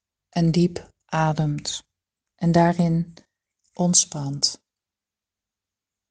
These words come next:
En dat kun je doen door bijvoorbeeld bij iedere inademing heel rustig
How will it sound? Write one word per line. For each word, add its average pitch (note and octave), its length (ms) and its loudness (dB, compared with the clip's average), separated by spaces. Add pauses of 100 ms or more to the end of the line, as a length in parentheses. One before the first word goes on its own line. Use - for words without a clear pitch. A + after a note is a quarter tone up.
(720)
En E3 260 2
dat E3 220 2
kun G#3+ 140 6
je G3+ 160 8
doen F#3 240 8
door F3 240 6
bijvoorbeeld E3 1080 4
bij D#3+ 380 0
iedere F3+ 380 2
inademing F3+ 1200 4 (800)
heel G3+ 280 4
rustig F3 920 2